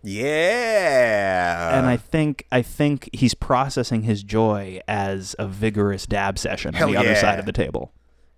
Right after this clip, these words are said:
Speaker 1: Hell yeah. Pa-pow, pa-pow,
Speaker 2: 'Cause, no,
Speaker 1: pa-pow,
Speaker 2: 'cause
Speaker 1: pa-pow,
Speaker 2: honestly, I'm
Speaker 1: pa-pow.
Speaker 2: very curious. And, like,
Speaker 1: Yeah.
Speaker 2: there's a lot of,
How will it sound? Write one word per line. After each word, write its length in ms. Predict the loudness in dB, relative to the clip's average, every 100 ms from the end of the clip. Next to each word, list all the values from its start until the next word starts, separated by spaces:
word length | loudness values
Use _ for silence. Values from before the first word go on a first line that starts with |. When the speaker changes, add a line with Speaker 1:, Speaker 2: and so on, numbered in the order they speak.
| _
Speaker 1:
Hell 260 | -2 -2 0
yeah. 580 | 0 0 0 -4 -6 -10
Pa-pow, 640 | -6 -2 0 0 -2 -8 -14 _
pa-pow, 600 | -6 -2 0 0 -2 -6 -8 0
Speaker 2:
'Cause, 160 | 2
no, 60 | 2
Speaker 1:
pa-pow, 60 | 2
Speaker 2:
'cause 120 | 2
Speaker 1:
pa-pow, 100 | 2
Speaker 2:
honestly, 260 | 2 0 0
I'm 60 |
Speaker 1:
pa-pow. 100 | 2
Speaker 2:
very 140 | 2 2
curious. 440 | -2 -4 -6 -4
And, 100 | 0
like, 140 | 2 4
Speaker 1:
Yeah. 80 |
Speaker 2:
there's 120 | 2 2
a 40 |
lot 260 | 0 0
of, 140 | -2